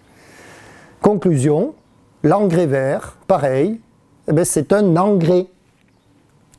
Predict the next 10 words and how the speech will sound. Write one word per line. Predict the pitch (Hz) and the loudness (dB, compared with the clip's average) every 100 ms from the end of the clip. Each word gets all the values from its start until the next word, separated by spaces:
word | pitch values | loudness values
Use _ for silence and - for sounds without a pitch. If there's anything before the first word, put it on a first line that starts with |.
| - | -2
Mais | 139 | 0
jamais, | 131 170 196 196 190 | 0 0 0 0 0
jamais, | 175 160 165 143 | 0 -2 0 0
jamais, | 139 135 190 | -2 -2 0
il | 208 | 0
ne | 185 | -2
permettra | 175 143 143 131 180 190 | -2 -2 -2 -2 -2 -2
d'améliorer | 160 143 135 160 | -2 -2 -2 -2
les | 151 | -2
sols. | - - | -6 -12